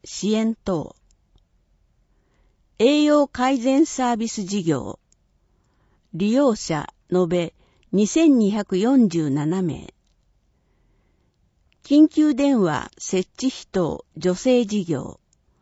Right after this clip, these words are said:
利用世帯百四世帯。健やか教室二十五回。参加者延べ五百五十八名。高齢者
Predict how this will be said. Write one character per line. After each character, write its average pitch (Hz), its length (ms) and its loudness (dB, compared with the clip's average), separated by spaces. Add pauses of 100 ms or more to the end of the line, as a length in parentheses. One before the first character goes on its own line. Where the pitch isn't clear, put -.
(600)
利 185 160 -2
用 285 240 2
世 269 160 -4
帯 147 400 -10 (580)
百 202 320 -6
四 254 280 2
世 220 220 -6
帯。 - 240 -12 (1700)
健 - 380 0
や 302 120 0
か 262 160 -6
教 202 300 -4
室 - 400 -16 (880)
二 254 240 4
十 175 260 0
五 147 160 -8
回。 135 340 -10 (920)
参 262 340 -2
加 247 120 -4
者 - 360 -8 (160)
延 180 180 2
べ 180 240 -2 (320)
五 - 140 -2
百 262 180 0 (140)
五 247 160 6
十 247 260 -2
八 196 380 -4
名。 151 340 -4 (2250)
高 311 220 2
齢 294 220 2
者 - 360 -6